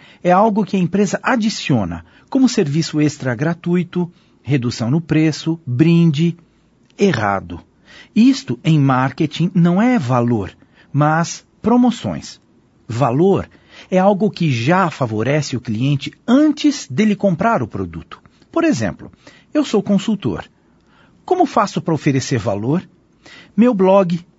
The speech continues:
minha coluna em jornais, meu boletim diário na Rádio C B N, Profissão Atitude, que você está ouvindo agora. As pessoas me encontram no café, no aeroporto, ou me telefonam do nada pra agradecer por isso.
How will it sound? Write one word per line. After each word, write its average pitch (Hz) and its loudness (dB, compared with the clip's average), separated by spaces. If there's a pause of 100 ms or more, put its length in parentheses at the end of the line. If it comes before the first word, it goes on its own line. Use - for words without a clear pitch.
(120)
minha 165 4
coluna 160 4
em 127 2
jornais, 165 0 (360)
meu 156 2
boletim 135 2
diário 127 0
na 113 -6
Rádio 110 -8
C - -6
B 160 0
N, 135 0 (140)
Profissão 110 -6
Atitude, 127 -2 (260)
que - -8
você 117 -4
está 110 -6
ouvindo 113 -4
agora. 113 -4 (640)
As 269 -2
pessoas 320 -2
me 220 4
encontram 143 0
no 117 -2
café, 117 -4
no 165 0
aeroporto, 151 -2 (420)
ou 285 2
me 294 4
telefonam 175 0
do 180 4
nada 185 2 (320)
pra 214 -2
agradecer 170 -2
por 90 -10
isso. - -14